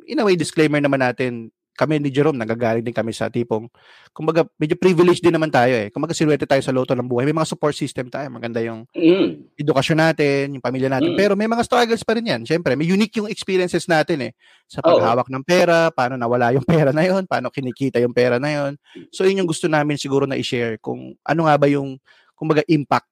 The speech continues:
Speaker 1: ng, or anong pagbabago na, na,
Speaker 2: Mm.
Speaker 1: nagagawa ng pera sa buhay natin, especially
Speaker 2: Mm.
Speaker 1: pag nagtrabaho na tayo or naka-,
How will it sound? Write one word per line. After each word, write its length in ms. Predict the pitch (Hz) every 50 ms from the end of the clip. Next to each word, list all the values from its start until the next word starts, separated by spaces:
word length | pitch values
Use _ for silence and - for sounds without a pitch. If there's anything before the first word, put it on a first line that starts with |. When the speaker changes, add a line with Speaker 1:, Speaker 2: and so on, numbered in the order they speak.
| _ _ _ -
Speaker 1:
ng, 400 | - 135 131 127 127 127 131 - _
or 160 | - 127 127
anong 240 | 123 143 165 175 170
pagbabago 640 | 160 147 147 139 135 123 117 123 131 123 113 113 _
na, 300 | - - 135 131 127 127
na, 320 | 127 135 135 135 127 127 143
Speaker 2:
Mm. 80 | 139
Speaker 1:
nagagawa 400 | 139 143 185 208 185 190 180 165
ng 80 | 160 147
pera 320 | - 147 139 120 104 104
sa 80 | - -
buhay 320 | 143 147 151 156 151 160
natin, 480 | 151 151 135 117 110 - 117 104 110 -
especially 480 | - - - 165 151 - 165 156 151 147 -
Speaker 2:
Mm. 260 | - 165 160 165 165 - _ _ _ _
Speaker 1:
pag 160 | - 151 151
nagtrabaho 480 | 147 139 - 143 147 143 127 120 139 127
na 80 | 120
tayo 160 | - 117 113
or 160 | 120 117 127 123
naka-, 160 | - -